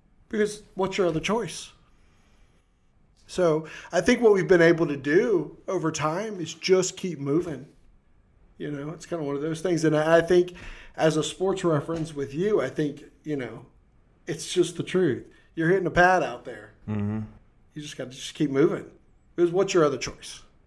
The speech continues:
Speaker 2: Right.
Speaker 1: And so it's kinda funny when people go, "Oh, you guys are so strong, you're so," but what other choice is there? So I think we've been very,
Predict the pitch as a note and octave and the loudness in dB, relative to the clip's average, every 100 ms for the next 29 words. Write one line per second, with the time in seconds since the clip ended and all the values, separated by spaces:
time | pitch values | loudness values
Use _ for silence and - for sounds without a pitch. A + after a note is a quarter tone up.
0 | _ _ - F#2 F2+ F2+ - - D#3+ F3+ | _ _ -14 -8 -8 -8 -14 -6 -2 2
1 | E3+ E3+ F#3+ D#3+ F3+ F3+ D#3 D3 D#3 F3+ | 0 2 0 2 2 2 0 -2 2 6
2 | A#3+ A3+ A3 A3 G#3+ A#3 G3+ - G#3+ F#3+ | 6 4 0 0 -2 -4 -4 -2 -2 -2
3 | B3+ D#3+ D3 - F#3 F3+ F#3 - - - | -4 -6 -8 -4 0 0 -2 -12 -20 -20
4 | - - - - _ _ _ _ - _ | -18 -18 -20 -20 _ _ _ _ -20 _
5 | E3+ G3 G#3+ G#3+ B3+ B3 A#3+ C4 A3+ C4+ | -8 -8 -4 0 2 2 -2 -6 -6 -8
6 | G#3 B2+ - - _ _ _ _ _ _ | -8 -10 -12 -20 _ _ _ _ _ _
7 | _ _ _ _ _ _ _ _ _ _ | _ _ _ _ _ _ _ _ _ _
8 | _ _ _ _ _ _ _ _ _ _ | _ _ _ _ _ _ _ _ _ _
9 | _ _ _ _ _ _ - - G3 F#3+ | _ _ _ _ _ _ -12 4 6 6
10 | F#3 F#3+ F3+ F#3 C4 C4 - - - - | 2 0 0 2 2 0 -4 -18 -20 -20
11 | _ _ _ _ _ _ _ F#3+ F#3 F#3+ | _ _ _ _ _ _ _ -4 0 0
12 | F#3+ F3+ F#3+ F#3+ F#3+ | 0 0 2 2 0